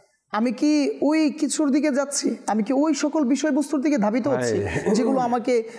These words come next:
Speaker 1: এই দুনিয়ার মধ্যেও শাস্তি দিবে এবং আখিরাতেও তো রয়েছে?
Speaker 2: আখিরাতেও রয়েছে।
Speaker 1: আচ্ছা, এই কুদৃষ্টির কারণে,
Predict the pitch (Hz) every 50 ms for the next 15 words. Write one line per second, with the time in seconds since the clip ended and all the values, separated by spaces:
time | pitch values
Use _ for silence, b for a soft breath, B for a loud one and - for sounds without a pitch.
0 | B B - 208 214 190 170 170 226 247 294 302 311 311 285 277 220 233 294 285
1 | - - 262 240 - 269 233 233 233 202 226 226 202 190 226 220 220 190 196 -
2 | - 233 240 226 233 254 247 240 262 214 202 196 190 185 - - 202 180 - -
3 | 95 87 87 82 - - - - 269 285 277 220 269 262 294 247 302 277 - -
4 | 254 208 - 214 180 165 202 196